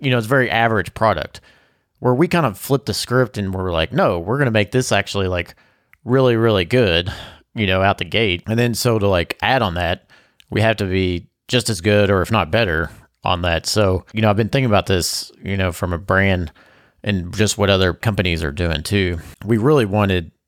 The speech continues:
you know, the, the Black Label to be the focus. And we thought, we saw the O collection as an opportunity too, like, 'cause obviously people are into finishing, you know, they're,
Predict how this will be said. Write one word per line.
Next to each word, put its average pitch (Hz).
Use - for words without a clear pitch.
you 101
know, 90
the, 85
the 85
Black 98
Label 80
to -
be 104
the 92
focus. 92
And 98
we 127
thought, 175
we 135
saw 190
the 143
O 113
collection 104
as 117
an 117
opportunity 110
too, 110
like, 90
'cause 104
obviously 117
people 127
are 120
into 117
finishing, 90
you 92
know, 85
they're, 90